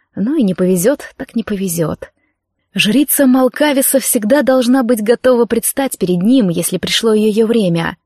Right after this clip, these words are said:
Главное, Торвальд ей верит, и не оправдать это доверие хуже смерти. Оглянувшись, она ободряюще улыбнулась замершему в нескольких шагах принцу.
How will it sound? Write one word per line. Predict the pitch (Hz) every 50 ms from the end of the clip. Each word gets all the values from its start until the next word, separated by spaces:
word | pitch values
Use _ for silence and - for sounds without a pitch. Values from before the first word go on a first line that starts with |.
| _ _ _ _ _ _ _ _ _ _ -
Главное, | 185 165 196 208 214 220 247 269
Торвальд | 269 _ 320 330 320 277 220 196 -
ей | 190 202 214
верит, | 202 269 302 269 196 175 - - _ _ _ -
и | 196 196 202
не | 196 190 196
оправдать | 208 202 220 214 196 185 208 233 -
это | 226 - 214
доверие | 196 202 202 202 240 254 247 240
хуже | - - - 220 202 226
смерти. | 226 - - 214 185 170 165 - - - - - - _ _ _ _ _ _ _
Оглянувшись, | - 208 202 214 262 277 339 320 - - 202 - -
она | 208 226 254 247
ободряюще | 185 208 208 214 247 254 247 220 - - 220
улыбнулась | 220 220 208 226 254 285 262 202 185 180
замершему | 175 196 254 262 247 240 - - 254 240 240
в | 226
нескольких | 240 254 - - 240 208 - 233
шагах | - - 240 220 247 240 -
принцу. | - - 202 185 170 165 - 175 - -